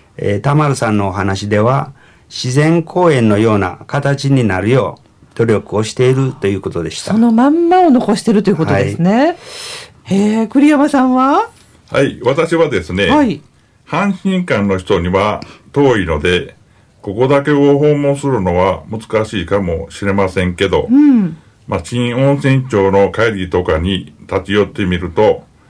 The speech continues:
Speaker 3: いいかなと思います。
Speaker 2: はい。
Speaker 3: 今年もですね、
Speaker 2: ええ。
Speaker 3: 十一月末頃には閉園とのことです。
Speaker 2: あ、も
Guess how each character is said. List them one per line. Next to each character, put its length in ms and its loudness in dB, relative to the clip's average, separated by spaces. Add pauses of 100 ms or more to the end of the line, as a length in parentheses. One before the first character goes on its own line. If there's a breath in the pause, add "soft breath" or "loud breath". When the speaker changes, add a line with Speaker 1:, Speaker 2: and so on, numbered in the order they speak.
(100 soft breath)
Speaker 3:
い 180 -2
い 40 -10
か 140 -4
な 240 -2
と 100 -8
思 180 -2
い 60 -2
ま 140 0
す。 160 -8 (120)
Speaker 2:
は 400 2
い。 260 0
Speaker 3:
今 120 -2
年 260 0
も 140 0
で 120 -6
す 120 -10
ね、 120 -4
Speaker 2:
え 140 0
え。 120 4
Speaker 3:
十 80 0
一 100 -6
月 480 0
末 300 -6 (680 soft breath)
頃 320 0
に 120 -2
は 260 -2 (300)
閉 300 2
園 140 -2
と 100 0
の 100 -2
こ 120 -4
と 140 -2
で 140 -6
す。 120 -6
Speaker 2:
あ、 20 0
も 80 -4